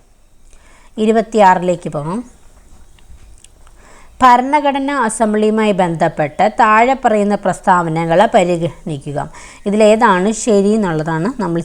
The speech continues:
ചെയ്യേണ്ടത്. ഓപ്ഷൻ ബി ആണ്. ഇത് രണ്ട് മാത്രമാണ് ശരി. നിയമസഭയിലെ ആകെ അംഗങ്ങൾ മുന്നൂറ്റി എൺപത്തി ഒൻപത് ആയിരുന്നു. ഇനി ഇരുപത്തിയേഴ്, ആർട്ടിക്കിൾ ഇരുപത്തിയാറ് മതപരമായ കാര്യങ്ങൾ കൈകാര്യം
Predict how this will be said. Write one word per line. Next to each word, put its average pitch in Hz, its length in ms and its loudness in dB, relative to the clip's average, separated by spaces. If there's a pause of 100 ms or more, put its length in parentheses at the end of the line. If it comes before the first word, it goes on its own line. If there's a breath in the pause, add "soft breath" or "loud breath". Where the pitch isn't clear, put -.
ചെയ്യേണ്ടത്. 156 420 -8 (200)
ഓപ്ഷൻ 202 340 -8 (180)
ബി 175 100 -4 (140)
ആണ്. 147 160 -8
ഇത് 180 100 -2 (120)
രണ്ട് 202 240 -2 (100)
മാത്രമാണ് 156 520 -6 (120)
ശരി. 147 200 -8 (440 loud breath)
നിയമസഭയിലെ 208 680 2 (200)
ആകെ 175 340 -4
അംഗങ്ങൾ 165 400 -4 (140)
മുന്നൂറ്റി 165 400 -4 (100)
എൺപത്തി 156 400 -6
ഒൻപത് 151 320 -2 (220)
ആയിരുന്നു. 143 480 -8 (2000 soft breath)
ഇനി 247 160 2
ഇരുപത്തിയേഴ്, 190 640 0 (480 loud breath)
ആർട്ടിക്കിൾ 262 540 -2 (200)
ഇരുപത്തിയാറ് 180 800 -2 (220)
മതപരമായ 240 680 2 (140)
കാര്യങ്ങൾ 220 440 2 (120)
കൈകാര്യം 202 540 2